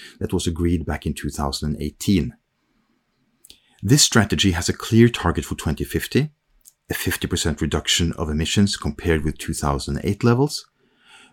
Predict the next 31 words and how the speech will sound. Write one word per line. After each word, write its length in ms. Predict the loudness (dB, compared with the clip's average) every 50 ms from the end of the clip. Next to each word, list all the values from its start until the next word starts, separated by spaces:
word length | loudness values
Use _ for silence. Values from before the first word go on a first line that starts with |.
| _ _
but 120 | 0 0
is 160 | 2 2 2
a 20 | 4
bit 260 | 6 6 6 6 6
less 260 | 6 6 6 6 2
clear 340 | 0 2 4 8 10 10 10
when 120 | 8 6
it 120 | 4 4 2
comes 280 | 2 4 4 4 4
to 60 | 4 0
the 80 | -2
question 380 | -4 -2 -4 -4 -4 0 0 0
of 100 | -2 0 0
ultimate 420 | 0 0 2 2 0 0 0 -2
decarbonization. 1040 | -4 -6 -6 -4 -4 -4 -2 -2 -2 -2 -2 -2 -4 -4 -4 -4 -6 -6 -8 -10 -12 -14 _ _ _ _ _ _ _ _ _ _ _ _ -20 -10 -10
At 180 | -10 -10 -6
present, 380 | 0 2 2 4 6 4 4 4
this 160 | 2 0 0
is 80 | 0 -2
framed 340 | 0 2 2 4 4 2 2
as 180 | -2 -6 -6
a 80 | -6 -2
vision 460 | -2 0 2 4 4 4 4 4 0 -4 -14 -14 -6
and 120 | -2 0 2
something 460 | 2 4 4 4 4 4 4 2 2
that 140 | 2 2 0
should 160 | -2 -2 -2
happen, 420 | -2 -4 -2 2 2 2 2 2 -2 _ _ _ -8
and 80 | -6
I 80 | -6 -8
quote, 460 | -2 2 2 2 2 0 -4 -14 -20